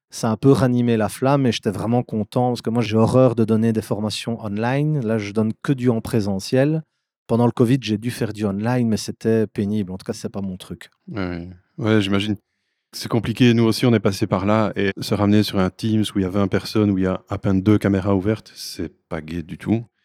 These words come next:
Speaker 2: Et à l'époque, je me rappelle, parce qu'il y avait pas, au tout début du covid, il y avait pas les fonctionnalités de flouter le background. Donc les gens disaient, « Ouais, moi, je suis chez moi, j'ai
Speaker 1: Oui,
Speaker 2: pas envie
Speaker 1: oui.
Speaker 2: que vous voyez la cuisine ou même mon bureau, quoi. »
Speaker 1: Oui, c'est
Speaker 2: Ça, je
Speaker 1: clair.
Speaker 2: pouvais comprendre, mais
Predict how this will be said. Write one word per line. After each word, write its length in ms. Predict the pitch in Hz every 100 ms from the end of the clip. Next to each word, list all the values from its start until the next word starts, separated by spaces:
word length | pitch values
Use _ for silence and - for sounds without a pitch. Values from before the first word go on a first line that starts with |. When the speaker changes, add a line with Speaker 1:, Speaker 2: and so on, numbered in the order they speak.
| _ -
Speaker 2:
Et 140 | 98
à 60 | 98
l'époque, 380 | 98 160 160 -
je 120 | 107
me 60 | 95
rappelle, 280 | 92 143 139
parce 140 | 110
qu'il 240 | - 101 101
y 60 |
avait 100 | 92
pas, 340 | - 117 117 104
au 120 | 104
tout 100 | 113
début 160 | 104
du 100 | 101
covid, 220 | 98 98 123
il 80 |
y 60 | 104
avait 100 | 95
pas 160 | - 113
les 120 | 101
fonctionnalités 580 | 113 - 101 92 117 107
de 380 | 101 98 101 98
flouter 320 | - 104 113
le 60 | 98
background. 640 | 95 87 101 120 127 120
Donc 160 | 95 92
les 80 |
gens 160 | 90 113
disaient, « 200 | 95 110
Ouais, 360 | 113 120 98 87
moi, 160 | 98
je 80 | 104
suis 140 | - -
chez 140 | 92
moi, 180 | 107 120
j'ai 60 |
Speaker 1:
Oui, 100 | 143
Speaker 2:
pas 40 | 165
envie 120 | 170
Speaker 1:
oui. 40 | 135
Speaker 2:
que 40 |
vous 80 | 104
voyez 260 | 104 120
la 140 | 101 95
cuisine 540 | - 90 101 127 131
ou 80 | 110
même 200 | 101 110
mon 120 | 117
bureau, 340 | 104 107 165 190
quoi. » 220 | 101 92 - _ _ _ _
Speaker 1:
Oui, 180 | 135 143
c'est 140 | 117 107
Speaker 2:
Ça, 120 | 117
je 100 | 113
Speaker 1:
clair. 80 | -
Speaker 2:
pouvais 220 | 113 117
comprendre, 420 | 117 107 139 127
mais 120 | 107